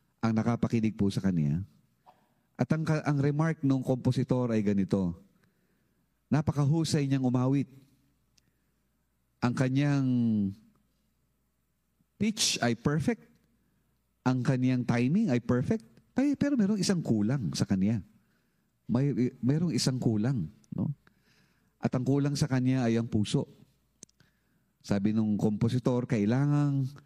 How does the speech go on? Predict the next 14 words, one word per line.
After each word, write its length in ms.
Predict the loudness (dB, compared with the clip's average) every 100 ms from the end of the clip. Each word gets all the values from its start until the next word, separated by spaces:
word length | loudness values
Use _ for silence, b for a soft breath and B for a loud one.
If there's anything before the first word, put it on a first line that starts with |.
| B _
magkaroon 800 | -4 0 0 0 0 0 0 0
ng 200 | 0 2 0 -2 -8
heartbreak 960 | -2 0 0 -4 -2 0 -2 -4 -8 -8 b b b b b _ _
itong 240 | 0 0 0
babae 400 | 0 0 0 2
na 160 | 2
ito 240 | 2 0 -2 -6 -12 b b b b -4
para 160 | 0
magkaroon 480 | 0 0 0 0 0
ng 120 | -2 0
puso 480 | 0 0 0 0 -2
ang 80 |
kanyang 320 | -2 0 0 2
awitin 600 | 2 2 0 0 -2